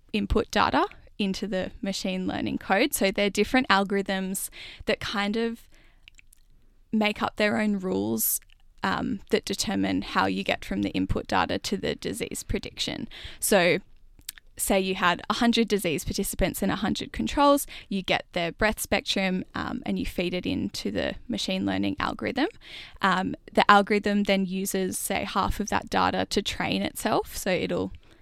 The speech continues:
decide on what rules to use. So it might look at a particular molecule's abundance, or it might look at ratios or different relationships between your different input data to come up with, um, yeah, rules of how it's going to predict whether it's a disease or a control participant.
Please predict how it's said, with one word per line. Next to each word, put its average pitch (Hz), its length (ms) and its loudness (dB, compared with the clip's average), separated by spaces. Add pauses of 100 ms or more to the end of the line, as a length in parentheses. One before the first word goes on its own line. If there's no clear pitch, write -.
(120)
decide 190 480 4
on 185 120 -2
what 180 240 -2
rules - 380 -2
to 220 100 -2
use. 196 280 0
So 185 120 -2
it - 80 -4
might 190 240 -2
look 185 320 -2
at - 320 0
a - 80 -4
particular 220 720 0 (160)
molecule's 196 520 0
abundance, 214 680 0 (320)
or 190 100 4
it - 80 0
might 185 180 2
look - 160 -2
at - 140 -2
ratios 190 800 2
or 175 140 -2 (160)
different 196 320 0
relationships 180 720 2
between 180 480 -4
your 180 100 -4
different - 360 -6
input 208 280 2
data 208 380 2 (320)
to 196 160 4
come 180 260 0
up 165 240 0
with, 175 220 0 (140)
um, - 340 -2 (220)
yeah, 196 100 6 (160)
rules 202 300 6
of 185 140 2
how 160 200 0
it's - 140 -4
going - 220 0
to - 100 0
predict - 480 -4
whether 170 260 -4
it's - 160 -6
a 196 60 -4
disease - 420 -6
or - 80 -2
a - 80 -4
control - 400 -4
participant. - 640 -4